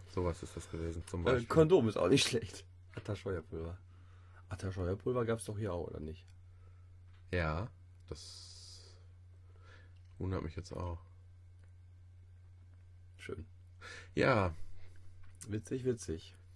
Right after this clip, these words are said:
Speaker 2: Ja.
Speaker 1: Wieder zurück zum Thema, ähm, was, wo ich mich eigentlich immer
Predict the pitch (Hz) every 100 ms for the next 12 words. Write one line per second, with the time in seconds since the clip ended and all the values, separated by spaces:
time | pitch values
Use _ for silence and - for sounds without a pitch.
0 | - 110 113 117 95 104 131 - 131 -
1 | 113 120 131 160 - 120 117 117 113 -
2 | 110 - - - - - 110 151 147 -
3 | 123 127 117 110 107